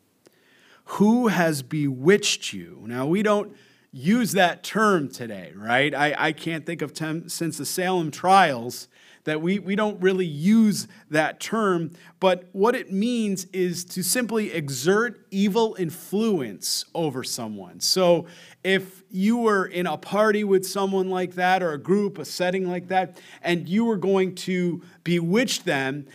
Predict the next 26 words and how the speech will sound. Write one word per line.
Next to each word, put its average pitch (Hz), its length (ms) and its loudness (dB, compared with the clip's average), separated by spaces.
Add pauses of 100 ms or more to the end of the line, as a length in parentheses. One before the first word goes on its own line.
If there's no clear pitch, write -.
it 190 160 0
doesn't 247 340 2
mean 240 240 0
necessarily 196 600 -2
<laughs> 196 140 -4
casting 185 420 0
a, 165 60 -2 (100)
a, 175 140 -2
a 165 140 -6
curse 190 440 0
or 165 100 -2
a 147 60 -2
spell 180 480 -2
on 135 220 -4
them 127 260 -8 (200)
as 160 200 0
we 208 160 2
would 180 260 4 (180)
think 226 360 0
today, 143 320 0
but 170 160 2
it 185 100 -4
means 226 280 -2
to - 160 -8
actually 220 380 -2
take 190 400 -4